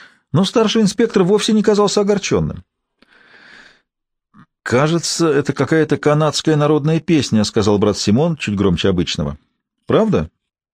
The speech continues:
Очень красивая песенка". "Вообще-то, монфрер", — сказал Гамаш, не обращая внимания на Симона, который ёрзал и под столом бил коленом о колено Гамаша, —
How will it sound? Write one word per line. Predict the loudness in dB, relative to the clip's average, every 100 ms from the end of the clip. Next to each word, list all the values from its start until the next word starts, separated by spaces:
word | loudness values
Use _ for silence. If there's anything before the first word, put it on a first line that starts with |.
| _ _
Очень | 0 0 0
красивая | 0 0 0 0
песенка". | 0 -2 -2 -8 -10 -20 _ _ _ _ _ _ _ _ _ _ _ _ _
"Вообще-то, | -2 0 0 -2 -2 0 0
монфрер", — | 2 0 -2 0 0 0
сказал | 0 0 2
Гамаш, | 2 0 0 0
не | 0
обращая | 2 0 0 0
внимания | 2 2 2 0 0
на | 0
Симона, | 0 0 0 -2
который | -4 -2 0 0
ёрзал | 2 0 0 -4 -6 -8
и |
под | -8 -6
столом | -2 0 2 0
бил | -2 -2
коленом | 0 0 2 0
о |
колено | 0 0 2 0
Гамаша, — | 0 0 -2 -4